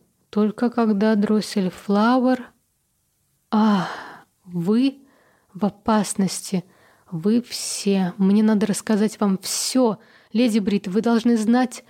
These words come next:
должны понимать, к чему быть готовой.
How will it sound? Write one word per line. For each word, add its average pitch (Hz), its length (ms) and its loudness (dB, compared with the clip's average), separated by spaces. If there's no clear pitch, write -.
должны 226 360 2
понимать, 233 600 4
к - 80 -14
чему 214 380 2
быть 226 260 0
готовой. 214 640 -2